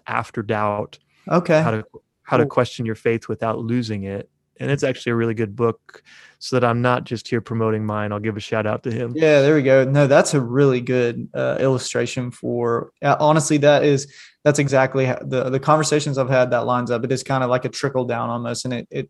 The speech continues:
Speaker 2: it usually does start a lot with some kind of church hurt or, um, then leading into those philosophical questions because they find themselves,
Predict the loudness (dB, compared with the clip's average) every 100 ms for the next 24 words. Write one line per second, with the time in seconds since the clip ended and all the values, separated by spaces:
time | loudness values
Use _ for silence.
0 | _ -6 -2 2 2 2 0 0 0 0
1 | 0 0 0 -2 -4 -6 -14 _ _ -2
2 | 0 2 -2 -2 -4 -4 -4 -2 -2 -6
3 | -8 -4 -2 -2 -4 -12 _ -4 -2 0
4 | -2 -2 -2 -2 -2 -2 -4 -2 -4 -6
5 | -12 _ -8 -6 -4 -2 -4 -4 -10 _
6 | -2 -2 -4 -8 -6 -4 0 0 0 -2
7 | 0 0 0 -4 -4 -4 -4 -6